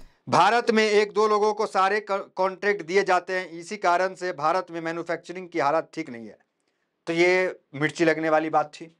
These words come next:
ये कहीं ना कहीं पूंजीपति जो अंबानी अडानी की बार बार जिक्र होती है उसको टारगेट था कि भारत के एक दो लोगों को सारे कॉन्ट्रैक्ट दिए जाते हैं,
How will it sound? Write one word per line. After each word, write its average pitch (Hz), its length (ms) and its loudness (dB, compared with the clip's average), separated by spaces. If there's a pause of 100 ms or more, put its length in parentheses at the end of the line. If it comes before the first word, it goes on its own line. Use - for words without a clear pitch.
(840)
ये 175 120 4
कहीं 175 220 2
ना 180 60 0
कहीं 185 180 -2
पूंजीपति 170 600 -2
जो 175 100 2
अंबानी 156 360 2
अडानी 156 300 -2
की 160 80 -12
बार 151 180 2
बार 156 140 0
जिक्र 165 220 -6
होती 147 220 -4
है 170 80 -2
उसको 185 240 -4
टारगेट 165 360 0
था 175 280 -2 (240)
कि 185 80 -4
भारत 180 420 0
के 190 80 0
एक 175 260 -2
दो 185 120 2
लोगों 185 220 2
को 180 120 -4
सारे 170 220 -2
कॉन्ट्रैक्ट 165 380 -6
दिए 160 160 -4
जाते 147 280 0
हैं, 131 180 -10